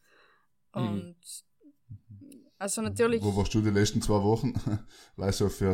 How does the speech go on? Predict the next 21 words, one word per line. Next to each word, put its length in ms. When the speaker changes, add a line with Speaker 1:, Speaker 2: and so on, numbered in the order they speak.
Speaker 3:
äh, 280
dass 160
wir 80
uns 120
nicht 120
umstecken 640
können. 280
Speaker 2:
<laughs> 880
In 80
die 80
letzten 440
zwei 300
Wochen 400
war 180
ich 60
eigentlich, 600
äh, 60
war 260
ich 60
da 180
in 640